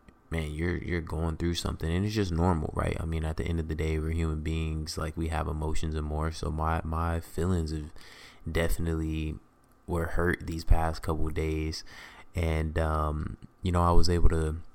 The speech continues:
talk things over eventually with some of the su-,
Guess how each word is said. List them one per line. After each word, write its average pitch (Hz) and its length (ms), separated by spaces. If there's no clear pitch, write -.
talk 113 300
things 98 360
over 85 560
eventually 85 400
with 82 140
some 82 200
of 80 60
the 82 60
su-, - 160